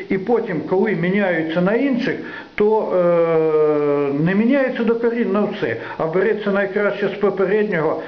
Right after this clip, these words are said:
і продовжується. Тобто ось тут, е, питання, е, про те, ну, як варто з людьми бути, чи їм оч-, їх очолювати, їм вказувати, е, їм наказувати, як жити, от як з цією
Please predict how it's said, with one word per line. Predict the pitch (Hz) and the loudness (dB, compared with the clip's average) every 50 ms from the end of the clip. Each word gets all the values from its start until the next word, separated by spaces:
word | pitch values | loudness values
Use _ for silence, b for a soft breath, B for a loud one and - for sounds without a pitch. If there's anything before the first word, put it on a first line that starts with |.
| B B B B | B B B B
і | 190 185 | -2 -2
продовжується. | 185 180 185 175 - - 156 156 160 156 156 - 160 139 139 135 - 147 139 - | 0 0 0 0 2 2 2 2 2 0 0 0 0 0 0 0 -2 -4 -2 0
Тобто | 190 190 185 - 214 208 B B B B B B B B | 0 0 0 0 0 0 B B B B B B B B
ось | - 180 180 175 - - | -2 -2 0 -2 -2 0
тут, | 226 233 226 220 - 190 | 2 2 2 2 0 2
е, | 185 185 185 180 175 175 170 170 170 170 165 160 160 160 156 160 - | 2 4 4 4 4 4 2 2 2 2 4 4 4 2 2 0 0
питання, | 196 180 185 214 208 202 202 196 190 185 | -2 0 0 0 0 0 0 0 2 2
е, | 170 - - 139 139 143 - - - - | 0 0 0 -2 0 0 -2 -2 -2 -2
про | 175 180 190 | 0 0 0
те, | - - 220 214 214 - B B B B B | 0 2 0 0 0 -2 B B B B B
ну, | 175 180 190 190 185 165 | 0 2 2 2 0 0
як | 170 156 240 247 247 247 | 0 0 0 0 0 0
варто | 247 254 233 196 - - 208 185 - 175 | 0 0 0 0 0 0 0 0 0 2
з | |
людьми | 214 240 240 220 214 214 196 156 | 0 0 2 2 2 2 2 0
бути, | 151 156 175 156 - - 127 - | 0 0 0 0 0 -2 -4 -4
чи | - - 214 | -4 -2 0
їм | 233 240 220 214 | 2 2 2 2
оч-, | 214 196 - - - 208 | 2 0 -2 -4 -2 -2
їх | 196 214 220 214 233 | 0 0 0 0 0
очолювати, | 220 220 - 247 233 214 208 202 185 185 180 180 185 185 | 0 0 0 0 0 2 2 2 0 0 0 0 0 0
їм | 175 180 220 196 160 - - - | 0 0 0 0 -2 -2 -4 -4
вказувати, | - 226 214 190 165 - 165 156 156 147 - 185 160 B B B B B B B - | -2 0 0 0 -2 -2 -2 0 0 0 0 -2 -2 B B B B B B B -2
е, | - 143 156 160 160 160 | 0 2 2 2 2 2
їм | 160 160 214 214 202 190 | 2 0 0 0 0 0
наказувати, | 208 214 214 - 240 233 202 165 - 175 170 156 156 147 - - 160 | 0 0 0 0 0 0 0 -2 -4 -2 -2 0 0 0 0 0 0
як | 160 175 208 196 175 - - - | 0 2 0 0 0 -2 -4 -2
жити, | 214 233 - 202 | -2 0 0 0
от | 185 170 - - | 0 0 0 0
як | 175 156 175 | -2 -2 -4
з | - - | -4 -2
цією | 202 190 170 | 0 0 0